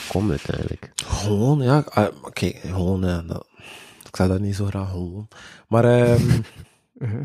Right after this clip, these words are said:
Speaker 2: ik ben altijd klasclown geweest.
Speaker 1: Ja.
Speaker 2: En lachen, eh, zelf lachen en de lach zien op anderen
Speaker 1: Mm.
Speaker 2: gaf mij gedeeltelijk een, het gevoel van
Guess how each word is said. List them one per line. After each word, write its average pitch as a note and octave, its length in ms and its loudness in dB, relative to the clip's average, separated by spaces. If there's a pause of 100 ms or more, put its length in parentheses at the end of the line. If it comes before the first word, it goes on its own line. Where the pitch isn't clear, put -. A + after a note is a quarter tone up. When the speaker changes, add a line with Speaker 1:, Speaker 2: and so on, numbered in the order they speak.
(140)
Speaker 2:
ik - 340 -20
ben B2+ 120 2
altijd F3 240 4
klasclown B2+ 560 2
geweest. F2+ 600 -4
Speaker 1:
Ja. E2+ 260 -2 (1120)
Speaker 2:
En A2+ 760 2 (1200)
lachen, A2+ 840 2 (120)
eh, A2+ 260 -2 (180)
zelf C#3 400 4
lachen A2+ 520 2
en G#2 180 0
de G2+ 160 0
lach A#2 300 2
zien G#2+ 300 0
op G#2+ 220 -6 (100)
anderen A2+ 580 2 (440)
Speaker 1:
Mm. F2+ 280 -4 (160)
Speaker 2:
gaf - 320 -2
mij F#2+ 420 4
gedeeltelijk G#2+ 1000 2
een, F#2 840 0
het F#2+ 180 -4
gevoel G#2+ 460 4
van G2 400 0